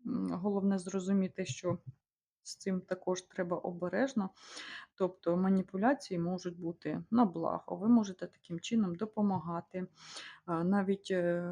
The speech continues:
в розмовах з незнайомими людьми там чи знайомими ви якимись своїми словами можете їх направити на істинний шлях, скажімо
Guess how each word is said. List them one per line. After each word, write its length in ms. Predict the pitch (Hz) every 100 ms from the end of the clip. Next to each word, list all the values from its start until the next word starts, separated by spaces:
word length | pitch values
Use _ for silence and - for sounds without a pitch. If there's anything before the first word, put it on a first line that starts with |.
| 175 180 175
в 20 | 202
розмовах 720 | 208 190 185 165 160 - -
з 120 | 175
незнайомими 880 | 175 165 - 175 170 220 247 220 208
людьми 340 | 185 180 175 175
там 140 | 170
чи 140 | - 175
знайомими 640 | 175 175 226 269 214 185
ви 260 | 180 220 240 _ _ _ _ _ - _ _ _ _
якимись 320 | _ 208 202 -
своїми 420 | - 196 190 185
словами 580 | - 196 190 277 294 208
можете 400 | 226 226 208 185
їх 320 | 185 220 - - - _ -
направити 920 | 240 220 - 208 214 208 - 208 208 _ - - - _ _ _ _
на 140 | 214 233
істинний 680 | 233 - - 226 214 208
шлях, 480 | 190 - 196 165 -
скажімо 440 | - - 156 160